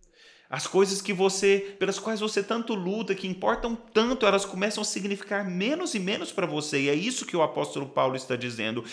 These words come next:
Os nossos sofrimentos, de fato, nos ajudam, pouco a pouco, cada vez mais,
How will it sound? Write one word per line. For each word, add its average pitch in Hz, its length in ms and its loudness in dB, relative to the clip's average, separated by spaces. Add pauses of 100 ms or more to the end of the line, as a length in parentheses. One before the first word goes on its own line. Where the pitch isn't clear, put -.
(180)
Os 135 220 -2
nossos 180 540 2
sofrimentos, 151 840 0
de 170 120 -2
fato, 190 440 0
nos 202 240 -6
ajudam, 185 920 -4 (540)
pouco 277 640 4 (100)
a 240 140 2
pouco, 175 800 6 (260)
cada 247 440 -2
vez 247 500 2
mais, 120 640 -2